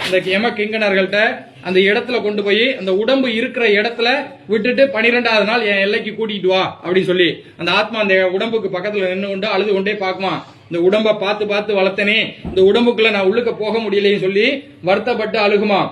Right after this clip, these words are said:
அப்படி அழுகும்போது யார், எந்த சொந்த பந்தம் நமக்கு வந்திருக்கு, எந்த சொந்த பந்தம் நம்ம இல்லைன்னு சொல்லி அழுகுது, எந்த சொந்த பந்தம் நம்ம இல்லைன்னு சொல்லி சந்தோஷமா இருக்கு அப்படின்னு சொல்லி அந்த ஆத்மா அந்த இடத்துல நின்னு கொண்டே பாக்குமா. எல்லாரும் இறந்த அன்னைக்கு எல்லாரும் வர முடியாது. யாராவது ஒருத்தர் ஒரு நாளைக்கு வருவாங்க, மறுநாள் வருவாங்க,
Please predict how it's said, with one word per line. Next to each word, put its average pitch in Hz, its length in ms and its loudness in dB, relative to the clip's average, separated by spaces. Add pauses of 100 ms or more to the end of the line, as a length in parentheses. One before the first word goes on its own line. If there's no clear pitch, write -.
(180)
அப்படி 170 220 0
அழுகும்போது 226 680 2 (220)
யார், 208 300 0
எந்த 208 260 -2
சொந்த 226 240 -4
பந்தம் 214 280 -2
நமக்கு 190 200 -2
வந்திருக்கு, 202 800 0 (320)
எந்த 208 220 0
சொந்த 214 200 -2
பந்தம் 214 320 2
நம்ம 190 120 0
இல்லைன்னு 214 280 0
சொல்லி 208 220 0
அழுகுது, 196 640 4 (280)
எந்த 226 260 0
சொந்த 220 200 -4
பந்தம் 202 280 0
நம்ம 190 120 0
இல்லைன்னு 214 260 2
சொல்லி 196 300 0 (380)
சந்தோஷமா 208 400 0
இருக்கு 180 280 2
அப்படின்னு 180 220 -4
சொல்லி 190 180 -4
அந்த 208 140 -4
ஆத்மா 208 300 -4
அந்த 185 240 -2
இடத்துல 208 200 -4
நின்னு 202 260 -4
கொண்டே 202 220 -2
பாக்குமா. 185 500 -4 (340)
எல்லாரும் 226 480 0
இறந்த 220 280 -2
அன்னைக்கு 214 240 -6
எல்லாரும் 208 320 0
வர 196 160 0
முடியாது. 190 540 -2
யாராவது 202 460 -2
ஒருத்தர் 214 320 -4
ஒரு 185 160 -6
நாளைக்கு 185 320 -4
வருவாங்க, 180 360 -2
மறுநாள் 180 420 -4
வருவாங்க, 175 480 -4